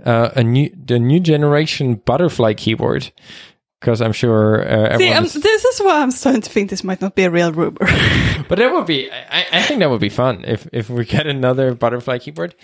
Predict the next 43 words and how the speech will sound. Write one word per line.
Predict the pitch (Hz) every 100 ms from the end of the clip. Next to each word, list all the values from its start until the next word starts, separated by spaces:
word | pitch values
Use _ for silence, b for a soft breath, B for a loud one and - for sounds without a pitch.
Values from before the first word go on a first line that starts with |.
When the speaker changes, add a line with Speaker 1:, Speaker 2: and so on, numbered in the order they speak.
| b b
Speaker 2:
I | 349
just | 339 359
don't | 370 359
know | 339
if | 320
they | 294
would | 277 254
call | - 233 233
it | 220
a | 214
butterfly | 196 196 208 220 262
<laughs> |
keyboard. | - 254 226 202 233 - 247 _ - B B 262 -
I | 262
feel | 262 254
like | 240 233
people | - 240 233
have | 220
such | - 247 -
a |
bad | 214 - 190 190 202 202 190
taste | - 107
Speaker 1:
What | 147
would | 190
Speaker 2:
in |
Speaker 1:
they | 160
Speaker 2:
their |
Speaker 1:
call | - 147 135
Speaker 2:
mouth. | 113
Speaker 1:
it? | -
A | 139 139
winged | 131 160 220 247 -
creature | - 240 240 220 202
coming | 180 196 208 196
from, | - 190 185 185
uh | 180
Speaker 2:
<laughs> | 180 175 180 262 247 269
A, |
a |
moth | 254 240 294 - - -
keyboard. | - 196 120 180
Speaker 1:
<laughs> | 240 202
Yeah. | 202 - 196 - 208